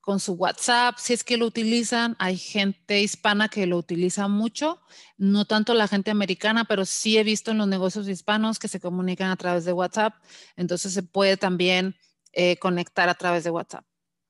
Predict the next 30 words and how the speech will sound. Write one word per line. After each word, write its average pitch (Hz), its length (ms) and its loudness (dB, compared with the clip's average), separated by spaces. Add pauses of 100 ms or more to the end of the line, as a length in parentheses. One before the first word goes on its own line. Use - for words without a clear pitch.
(680)
Eh, 190 1120 2 (140)
lo 208 300 0
siguiente, 220 840 0
que 196 200 2
es 196 240 -4
lo 196 160 0
que 185 80 -6
está 196 160 -2
en 196 60 0
la, 208 340 0 (400)
en 190 180 0
el 185 140 2
lado 196 320 4
derecho 202 680 -2 (680)
de 185 100 0
su 190 140 -4
pantalla, 214 640 2 (200)
es 202 320 2
invitar 202 480 0
a 190 40 0
sus 190 220 -6
amigos. 202 480 0
Cuando 196 220 -4
ustedes 220 340 -2
crean 254 500 0
sus - 220 -14
páginas 220 540 0
de, 185 600 -2 (300)
de 180 180 -4
Facebook, 214 680 0